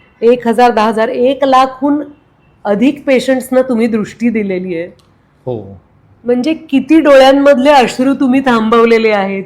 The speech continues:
Speaker 1: किती आशीर्वाद तुम्ही कमावलेले आहेत.
Speaker 2: हो.
Speaker 1: कमालीची गोष्ट आहे ही, म्हणजे वाचताना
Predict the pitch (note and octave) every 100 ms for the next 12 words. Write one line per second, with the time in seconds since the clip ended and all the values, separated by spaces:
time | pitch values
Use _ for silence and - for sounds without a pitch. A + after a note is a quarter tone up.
0 | - A3 - C#4 G#3 - A3+ C4 C#4+ C#4+
1 | B3 A#3 A#3+ - _ _ - G#3 G#3 G#3+
2 | A3 G#3+ G3+ F3+ F3+ F3 A#2+ G2 - -
3 | - - _ - A3+ A#3 D4 E4 - D#4+
4 | B3 - - G#3+ G3+ F3+ G3 G#3+ A3+ G#3
5 | F#3 F#3 - B3 B3+ C4+